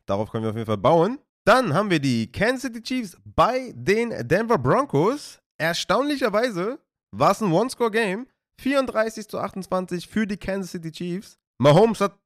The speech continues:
kam ja raus, hat geballt ohne Ende. Hatte dann am Ende aber drei Interceptions auf dem Konto, ne? Drei Touchdowns gemacht, drei Interceptions, zwanzig Fantasy-Punkte, alles cool. Aber das war natürlich auch, äh, ja, da hat man den Gegner auf jeden Fall zurückgebracht und Denver hat das dankend angenommen.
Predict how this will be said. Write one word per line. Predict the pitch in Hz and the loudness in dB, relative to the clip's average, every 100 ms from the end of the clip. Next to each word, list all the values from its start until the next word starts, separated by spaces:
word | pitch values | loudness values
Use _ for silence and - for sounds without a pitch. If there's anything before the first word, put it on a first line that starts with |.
| _ 120 | _ -6
kam | 139 165 | 2 4
ja | 160 | 4
raus, | 127 165 151 | 4 2 4
hat | 151 | 2
geballt | 135 123 143 180 | 2 4 6 6
ohne | 165 156 | 6 4
Ende. | 185 156 156 226 _ _ - | 2 2 0 -4 _ _ 0
Hatte | 165 | 2
dann | 208 208 | 4 4
am | 208 | 2
Ende | 208 220 | 2 4
aber | 196 202 196 | 4 6 2
drei | 143 160 | 2 0
Interceptions | 247 247 262 277 165 | 0 0 -4 -2 -2
auf | 139 | -2
dem | 123 | -2
Konto, | 110 92 92 | -2 -4 -4
ne? | 131 | -6
Drei | 143 170 | -2 -2
Touchdowns | 208 214 208 196 | 0 -4 -6 -6
gemacht, | 190 175 | -4 0
drei | 156 | 0
Interceptions, | 180 165 175 - 180 | -2 -4 -6 -6 -6
zwanzig | 160 165 151 | -6 -4 -4
Fantasy-Punkte, | 175 175 175 165 | -4 -6 -8 -4
alles | - 160 - | -2 -2 -2
cool. | 156 202 - _ _ | -2 -2 -6 _ _
Aber | - 107 135 170 160 | -2 -2 0 -4 -4
das | 123 | -4
war | 139 | -2
natürlich | 143 143 | -2 -4
auch, | 135 143 - | -4 -6 -6
äh, | 80 85 85 - 135 | -10 -10 -10 -12 -2
ja, | 147 - _ _ | -2 -2 _ _
da | - | 0
hat | 123 | 2
man | 165 156 | 4 2
den | |
Gegner | 139 143 156 | 2 2 2
auf | 139 | 2
jeden | 170 | 0
Fall | 156 127 | 0 0
zurückgebracht | 170 202 120 135 | 0 -2 0 0
und | 139 | 2
Denver | 117 143 160 | 0 2 2
hat | 135 156 | 0 -2
das | 143 | -8
dankend | 104 139 151 | -2 -2 -2
angenommen. | 143 175 104 104 156 | -4 -2 -2 -2 -6